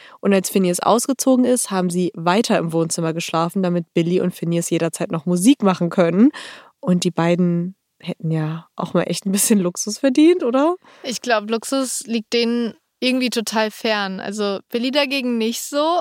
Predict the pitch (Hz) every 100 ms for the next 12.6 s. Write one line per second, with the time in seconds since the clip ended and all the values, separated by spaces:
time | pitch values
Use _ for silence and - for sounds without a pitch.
0 | - 277 277 311 330 - 330 311 294 262
1 | 247 247 233 - 214 233 240 262 - 285
2 | 285 - 226 - 202 190 - 185 196 -
3 | 233 277 214 196 196 - - 190 208 -
4 | 208 226 285 311 - - - - - -
5 | 214 208 208 208 - - 202 208 269 254
6 | 220 - 185 190 190 226 247 247 - 196
7 | - 208 240 - 226 - - 196 214 -
8 | 202 - - 196 196 196 196 220 _ -
9 | 202 202 - - 214 208 196 190 185 -
10 | 220 - 185 185 185 - - 185 185 -
11 | - 170 170 - - - 175 160 - -
12 | 127 - 160 143 143